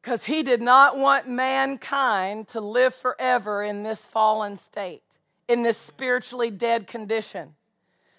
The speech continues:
So to, to protect them from having to be in that situation eternally, he took them out of the garden.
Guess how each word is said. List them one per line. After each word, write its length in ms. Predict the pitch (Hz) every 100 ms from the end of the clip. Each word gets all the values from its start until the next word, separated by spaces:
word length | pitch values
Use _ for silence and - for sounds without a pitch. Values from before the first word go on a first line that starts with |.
| _
So 300 | - 294 247
to, 400 | - 269 247 214 _ _ -
to 440 | 277 277 254 247 - _
protect 800 | - 269 - - 339 370 - _
them 420 | 240 196 196 214 - _ _ _ _ _
from 200 | 240 240
having 400 | 269 285 269 254
to 140 | - 226
be 420 | 175 320 339 349
in 140 | 277
that 260 | 277 277 -
situation 960 | - - 262 - 262 247 247 - 220
eternally, 800 | 196 - - 277 254 180 156 147 _ _ _ _ _ _ _ _ _ _ _ _ _
he 140 | 233
took 260 | - 285 285
them 160 | 294 262
out 160 | 254
of 140 | 240 202
the 80 |
garden. 500 | 220 208 185 170 170